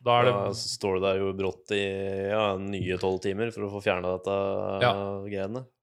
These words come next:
Speaker 1: Og det er klart vi ønsker jo å selge den wipe down fra Diamond Protec, men det er jo ikke det som er grunnen til at vi anbefaler den. Som sagt, du kan bruke uttynnet isopropanol, men helst bruk den fra Diamond Protec. Da er du sikker på at prosessen går knirkefritt.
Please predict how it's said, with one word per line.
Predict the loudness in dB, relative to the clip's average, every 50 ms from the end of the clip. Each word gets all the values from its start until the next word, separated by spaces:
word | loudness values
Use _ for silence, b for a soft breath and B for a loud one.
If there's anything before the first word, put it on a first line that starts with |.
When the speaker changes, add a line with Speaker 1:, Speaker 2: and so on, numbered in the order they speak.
| _ _
Speaker 1:
Og | 2 2
det | 4
er | 4
klart | 4 4
vi | 4 4
ønsker | 4 4 4 2 2
jo | 2
å | 4 2
selge | 2 4 4 4 4
den | 4 2 2
wipe | 2 0 2
down | 2 0 2 2 2
fra | 2 4
Diamond | 4 2 2 -2 -4 -4 -4 -6 0
Protec, | 2 2 2 4 2 0 0
men | 2 4
det | 4 4
er |
jo | 4 4
ikke | 2 -2 0 0 0
det | 0 0 -2
som | -2 -2 0
er | 0 2
grunnen | 0 2 2
til | 2 0
at | 2 2
vi | 2 2
anbefaler | 2 0 0 2 4 4 4 2 0 -2
den. | -6 _ _ _ _
Som | -14 -8 0
sagt, | 0 0 0 0 -6 -16 -20 -16 _ -10
du | -4
kan | 0 0 0 2 4
bruke | 2 2 4 4 2 2
uttynnet | 2 0 0 2 2 0 0
isopropanol, | 0 -2 -4 -4 -2 0 0 0 0 -2 -4 -6 _ _ -6 -4
men | -2 -2 -2 -4 -6 -2
helst | 0 0 0 0 -4 -8 -10 -8
bruk | -4 -2 -2 -4 -2
den | -2 -4 -2
fra | 0 2 2
Diamond | 2 0 0 -2 -4
Protec. | -4 -2 -2 0 0
Da | 2 0
er | 0
du | -2 -4
sikker | -6 -8 -8 -10 -6 -4
på | -4 -4
at | -2 -4 -4
prosessen | -2 -4 -2 0 -2 -4 -2 -2
går | 0 0 0 0 -2
knirkefritt. | -6 -6 -6 -6 -2 0 0 0 0 -6